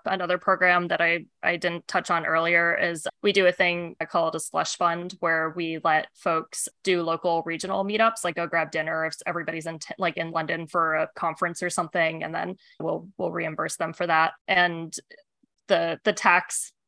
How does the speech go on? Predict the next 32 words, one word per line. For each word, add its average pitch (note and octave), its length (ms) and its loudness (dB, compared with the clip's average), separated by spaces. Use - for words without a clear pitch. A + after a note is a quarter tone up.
my F3 160 -2
joke, D#3 260 0
the F3+ 120 2
tax E3 320 2
that F3+ 100 0
I E3 80 2
make D#3+ 200 -6
them E3+ 120 -2
pay D#3+ 260 0
is D#3 120 -4
they E3 80 -2
have D#3 180 0
to E3 80 -8
send D#3+ 240 -4
a D#3 40 -6
photo E3 360 -2
of E3+ 140 -4
them F3 200 0
all, D#3+ 280 -4
all E3 140 0
at E3 100 -6
dinner E3 220 -4
together. A3+ 380 6
<laughs> - 500 4
I'm G#3+ 100 6
a G3+ 60 2
big G3 160 4
fan F#3 180 6
of F#3+ 80 -2
taking F#3 300 -4
pictures G3 420 -2
also G3+ 380 2